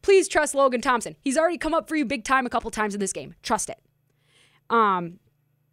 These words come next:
P G K trapping San Jose in D zone for opening minutes. A second, big saves from Reimer. Reimer was great last night. I think the Golden Knights had trouble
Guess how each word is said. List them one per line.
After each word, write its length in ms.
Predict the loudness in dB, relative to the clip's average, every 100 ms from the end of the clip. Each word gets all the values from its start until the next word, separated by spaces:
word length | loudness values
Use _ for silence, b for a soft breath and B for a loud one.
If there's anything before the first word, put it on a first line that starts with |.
| _ -20 -14
P 120 | -12
G 80 | -6
K 120 | -6
trapping 280 | -4 -6 -8
San 120 | -8
Jose 420 | -2 0 0 0
in 100 | -2
D 180 | -6 -4
zone 240 | -2 -2
for 100 | -4
opening 220 | -6 -4
minutes. 200 | -2 -2
A 60 | -2
second, 360 | -2 -2 -2 -4
big 140 | -4
saves 180 | -6 -6
from 140 | -4
Reimer. 420 | 0 2 2 2
Reimer 240 | 2 2 0
was 140 | -2
great 240 | -4 -6 -2
last 260 | -2 -2
night. 180 | -4 -4
I 100 | -6
think 280 | -6 -6 -8 b b b b b b _ 0
the 100 | 2
Golden 340 | 2 2 0
Knights 280 | 0 0 0
had 240 | -2 -2
trouble 880 | -4 0 2 2 2 4 4 2 -2